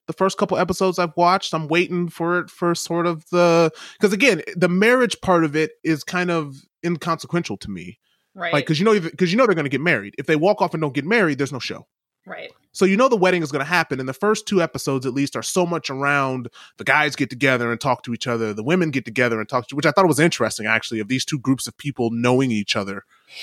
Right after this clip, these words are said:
Speaker 2: And they
Speaker 1: Um,
Speaker 2: didn't
Speaker 1: because
Speaker 2: used
Speaker 1: that
Speaker 2: to do that, actually, in the earlier seasons. It was, like, very, very separate.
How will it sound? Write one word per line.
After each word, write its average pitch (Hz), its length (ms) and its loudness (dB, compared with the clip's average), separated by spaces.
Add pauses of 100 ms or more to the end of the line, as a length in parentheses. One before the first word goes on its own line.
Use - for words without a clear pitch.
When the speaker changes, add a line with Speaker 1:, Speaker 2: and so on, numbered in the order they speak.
(160)
Speaker 2:
And 269 120 2
they - 60 4
Speaker 1:
Um, - 100 2
Speaker 2:
didn't - 220 -4
Speaker 1:
because - 160 -4
Speaker 2:
used - 40 0
Speaker 1:
that 269 180 4
Speaker 2:
to 320 80 -4
do 214 300 -2
that, 170 300 2
actually, 180 500 -2
in 175 140 -10
the 175 160 -6
earlier 202 460 2
seasons. 220 580 -2
It - 80 -2
was, 196 140 -2
like, 185 180 -2
very, 175 540 0
very 170 320 0
separate. 262 680 0